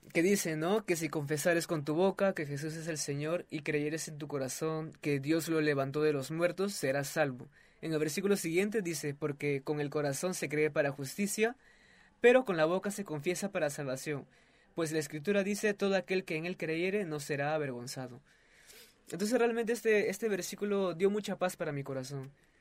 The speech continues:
Porque dentro de mi vida así como, sí, vivía aislado, vivía, este, apartado de todo el mundo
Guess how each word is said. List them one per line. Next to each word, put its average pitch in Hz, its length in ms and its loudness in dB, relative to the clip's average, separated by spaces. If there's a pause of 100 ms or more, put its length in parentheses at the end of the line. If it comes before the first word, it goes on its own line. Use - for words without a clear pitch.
(320)
Porque 151 240 -6
dentro 262 380 -2
de 254 100 2
mi 208 80 0
vida 214 240 4
así 196 220 -4
como, 151 600 -8 (800)
sí, 254 280 0
vivía 185 440 2
aislado, 175 720 0
vivía, 160 560 -2
este, 151 180 -4
apartado 147 460 -2
de 147 140 2
todo 170 280 0
el 160 80 -2
mundo 175 460 -4